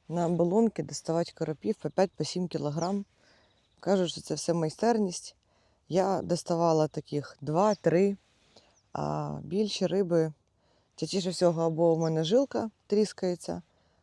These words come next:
або розгинається гачок. Ось. Не, ну,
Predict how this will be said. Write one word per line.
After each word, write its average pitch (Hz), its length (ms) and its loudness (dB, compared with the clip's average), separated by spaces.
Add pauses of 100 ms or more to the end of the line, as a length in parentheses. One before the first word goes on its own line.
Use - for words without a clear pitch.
або 185 300 0
розгинається 156 640 -2
гачок. 139 380 -10 (1000)
Ось. 139 340 -12 (760)
Не, 170 240 -4
ну, 147 260 -8